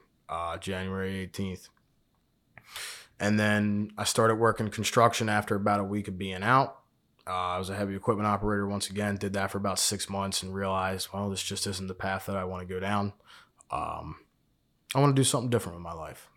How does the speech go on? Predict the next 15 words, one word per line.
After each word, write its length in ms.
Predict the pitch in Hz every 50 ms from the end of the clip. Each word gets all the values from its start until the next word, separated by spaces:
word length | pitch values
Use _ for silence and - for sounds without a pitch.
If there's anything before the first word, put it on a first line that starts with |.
| _ -
I 60 | -
wanna 240 | 87 90 92 92 90
con-, 420 | - - - 92 87 87 87 87 - - - - - - - - - - - - _ _ _ _ _ _ _ -
wanna 200 | 101 101 101 98 - _ _ _ _ _ -
get 160 | 127 127 139 131
into 160 | 123 120 117
international 560 | 113 123 120 117 117 113 110 - - 113 101
business. 480 | 90 98 92 85 78 69 64 - - - - _ _ _ _ _ _ _ _ _ _ _ -
So 260 | - - 87 90 90 - -
that's 160 | 120 104 -
kinda 220 | - 135 127 120 113
where 120 | 113 113
I'm 120 | 110 110 107
going 240 | 113 107 104 95 90
now. 260 | 90 92 98 131